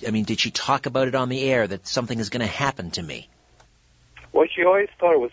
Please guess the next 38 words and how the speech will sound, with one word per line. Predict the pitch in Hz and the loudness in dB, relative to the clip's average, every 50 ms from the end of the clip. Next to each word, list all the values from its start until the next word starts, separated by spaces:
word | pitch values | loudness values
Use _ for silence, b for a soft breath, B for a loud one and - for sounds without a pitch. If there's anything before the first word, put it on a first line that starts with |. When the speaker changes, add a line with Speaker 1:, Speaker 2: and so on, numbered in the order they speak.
| _ | _
Speaker 2:
possible, | - 151 135 123 127 123 - - 107 98 87 80 82 85 - | -2 0 2 4 4 2 0 -4 -6 -4 -4 -4 -4 -4 -4
and, | 110 107 110 117 | -2 -2 -2 -2
and | 120 104 113 123 127 - | -2 -2 -2 -4 -4 -4
she | 147 | -6
took | 139 - 160 147 - | -4 -2 -4 -2 0
death | - 143 147 147 - | 0 2 2 0 2
threats | - 139 120 110 - - - | 2 2 2 2 0 -6 -2
seriously. | - 127 120 113 110 110 104 - - 95 90 87 | 2 4 6 6 6 6 4 0 -4 -6 -4 0
I, | 90 110 131 120 98 113 123 | 2 2 2 2 2 2 2
I | 135 131 - | 0 0 0
don't. | - 120 110 101 92 87 - - - - - - - _ _ _ _ _ | 0 2 2 2 2 0 -6 -12 -20 -20 -20 -20 -20 _ _ _ _ _
You | 95 92 | -16 -14
know, | 90 90 90 | -10 -4 -2
I, | 92 92 90 | 0 0 0
that, | - 95 92 87 - - - - | -2 -4 -4 -6 -6 -12 -18 -6
nothing, | 104 117 131 139 - - 104 | 0 2 2 2 2 0 0
I, | 107 113 110 101 | 0 0 2 2
I | 110 123 | 2 0
don't | 127 113 - | 0 0 -4
take | - - 95 87 | -6 -6 -6 -6
that | - 95 90 - - | -6 -6 -8 -6 -4
seriously | - 95 95 - - - 92 | -2 -2 -2 -2 -2 -4 -2
at | 90 95 | 0 2
all. | 110 123 107 82 - B B B B B B B B B B B B - | 2 4 4 2 0 B B B B B B B B B B B B 0
I | 110 | 2
mean, | 120 131 117 123 | 4 4 4 4
it's, | 123 120 - - | 4 2 0 -6
it's | 123 - 110 117 117 - - | -10 -2 0 0 0 0 0
our | 110 120 139 139 139 | 2 4 4 4 4
obligation | 131 - - 104 98 101 113 123 139 151 151 - - - - _ _ _ _ _ _ _ _ _ _ _ _ _ _ _ _ _ - | 2 0 0 -2 -2 0 0 0 2 0 -2 -4 -10 -16 -18 _ _ _ _ _ _ _ _ _ _ _ _ _ _ _ _ _ -6
to | 117 110 - - | -6 -6 -6 -4
stand | - 131 123 117 110 120 | -2 0 2 2 4 4
up | 139 151 - _ | 4 2 2 _
to | 104 | -10
this | 90 87 87 - _ | -8 -8 -10 -10 _
sort | - 87 82 80 | -10 -10 -10 -10
of | 80 - | -12 -16
thing. | - 85 80 | -18 -20 -20